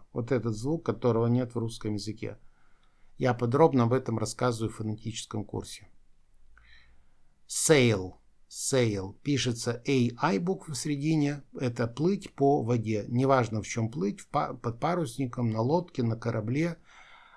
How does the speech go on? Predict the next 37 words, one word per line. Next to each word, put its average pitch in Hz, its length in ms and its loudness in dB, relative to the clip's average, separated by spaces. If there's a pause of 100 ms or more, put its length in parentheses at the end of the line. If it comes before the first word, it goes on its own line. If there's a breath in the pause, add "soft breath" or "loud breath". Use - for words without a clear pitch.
(160 loud breath)
А, 107 340 -6
это 165 220 -4
sail. 104 560 0 (640 soft breath)
Но 165 160 4
и 180 100 6
не 135 120 2
путаем 160 360 4
со 123 140 -4
словом 127 340 4
«распродажа». 165 800 2
Оно 120 220 4
тоже 120 280 2
произносится 120 680 0
как - 180 -6
sail, 185 480 0
но 143 260 2
пишется 127 540 -4
через 113 300 -2
букву 123 420 -2
A, 113 340 2
S 123 460 -2
A 160 340 0
L 120 400 0
E. 104 300 -4 (240 soft breath)
А 110 140 -4
здесь 160 400 0 (100)
A 127 160 2 (120)
I 110 160 -2
в - 60 -12
середине. 98 600 -6 (500)
То 135 120 -6
есть - 220 -4
sail — 190 300 0
это 135 180 -2
плыть 117 320 -2
по 107 120 -4
воде. 90 320 -10